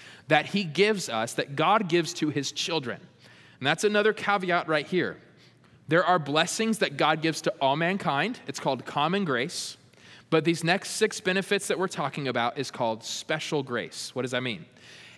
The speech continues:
It is only to those who have put their faith and trust in Jesus.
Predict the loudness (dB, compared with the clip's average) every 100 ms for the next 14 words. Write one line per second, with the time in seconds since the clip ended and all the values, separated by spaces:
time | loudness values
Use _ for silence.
0 | _ 4 4 2 0 2 2 2 2 2
1 | 2 2 2 0 0 0 0 -2 -4 -2
2 | -2 -2 -2 -2 -2 -8 -6 -6 -6 -8
3 | -6 -6 -8 -16 -16